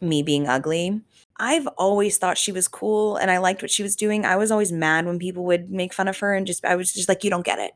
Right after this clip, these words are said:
You don't understand it." <laughs> Um, except, I will admit, when she had her first album come out, I was ki-, or no, not even first album, first song was Just Dance. We all, we all know it. We,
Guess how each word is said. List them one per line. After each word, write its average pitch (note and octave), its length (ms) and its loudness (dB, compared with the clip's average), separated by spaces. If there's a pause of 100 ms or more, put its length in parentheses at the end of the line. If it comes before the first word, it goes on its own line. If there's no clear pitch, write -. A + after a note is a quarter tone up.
You A3 100 0
don't G#3 140 -2
understand - 440 -6
it." - 300 -6
<laughs> - 60 -20 (480)
Um, A3+ 340 0 (360)
except, A3 720 2
I E3+ 100 2
will E3 220 0
admit, G3+ 540 2 (1000)
when A3 160 0
she E4+ 180 2
had G#4 160 0
her G#4+ 140 4
first G#3+ 400 2
album E3 340 2
come A3 200 2
out, A3 240 2
I F#3 80 0
was F#3+ 160 2
ki-, - 160 -6
or B3 120 4
no, B3 220 4
not A#3+ 240 4
even C4+ 140 0
first E3 200 2
album, - 320 0
first C4+ 380 4
song G2 540 4
was F#3 200 2
Just F3 320 2
Dance. - 520 0
We G#3+ 160 4
all, G3+ 320 6
we G3 200 2
all G3 600 8
know C#3+ 240 4
it. D2 180 0
We, B3+ 540 4